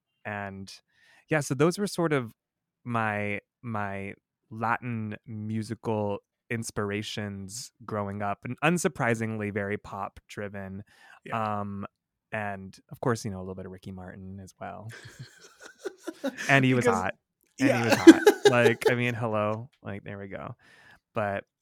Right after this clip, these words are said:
Speaker 1: yeah. Yeah.
Speaker 2: <laughs> I love that. I love that. My last question for you. What are your top five favorite musical theater shows?
Speaker 1: My top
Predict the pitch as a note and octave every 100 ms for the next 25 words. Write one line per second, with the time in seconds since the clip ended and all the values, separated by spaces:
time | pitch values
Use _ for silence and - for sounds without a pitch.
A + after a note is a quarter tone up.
0 | _ _ _ A2+ - B2+ C3 _ _ _
1 | _ _ _ - - A#3+ - C4 - C#4+
2 | - - C4+ - G#3+ - - - - -
3 | A3+ A3+ G#3 F#3+ F3 E3+ E3 E3+ D#3 C#3+
4 | - - - C3+ - - - G#3 A#3 A#3+
5 | A#3+ - G3+ - G3 F#3 F3+ E3+ D3 -
6 | - _ _ _ _ - G#3 G3+ G3+ G3+
7 | F3+ - F3 - F3+ F3 F3 F3 F3 E3+
8 | E3 E3 E3+ E3+ G3+ E3 - - - -
9 | - _ _ _ - - - A#2+